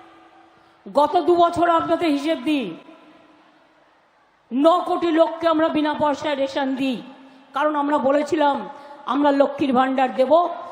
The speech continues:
আমরা বিনা পয়সায় রেশন দেব, আমরা স্বাস্থ্যসাথী কার্ড করব, আমরা স্মার্ট কার্ড করব, করেছি। কৃষক ভাতা দেবো, দশ হাজার টাকা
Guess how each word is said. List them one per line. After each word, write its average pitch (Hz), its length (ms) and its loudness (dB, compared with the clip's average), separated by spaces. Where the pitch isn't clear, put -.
আমরা 269 240 0
বিনা 262 300 -2
পয়সায় 254 360 -2
রেশন 247 360 -6
দেব, 294 340 4
আমরা 269 240 -2
স্বাস্থ্যসাথী 294 640 -6
কার্ড 269 320 -4
করব, 294 380 2
আমরা 262 280 -2
স্মার্ট 247 320 -4
কার্ড 277 240 0
করব, 285 360 2
করেছি। 302 460 2
কৃষক 311 220 2
ভাতা 294 320 2
দেবো, 294 240 0
দশ 277 200 0
হাজার 294 220 0
টাকা 311 240 -2